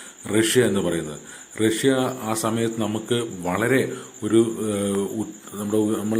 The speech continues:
നമ്മളെ ഏത്, നമ്മുടെ ഒരു ഏതൊരു ആവശ്യത്തിന് നമ്മുടെ മുമ്പിലുള്ള ഒരു രാഷ്ട്രമാണ്. റഷ്യ നമ്മുടെ ഏറ്റവും, ഏഹ്, നിർണായക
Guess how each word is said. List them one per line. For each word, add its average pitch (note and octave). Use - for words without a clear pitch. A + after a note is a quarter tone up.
നമ്മളെ A#2+
ഏത്, B2
നമ്മുടെ A2+
ഒരു A2+
ഏതൊരു A#2+
ആവശ്യത്തിന് A2+
നമ്മുടെ G#2+
മുമ്പിലുള്ള A2
ഒരു G#2+
രാഷ്ട്രമാണ്. F#2+
റഷ്യ C3
നമ്മുടെ A#2
ഏറ്റവും, C#3
ഏഹ്, G2
നിർണായക B2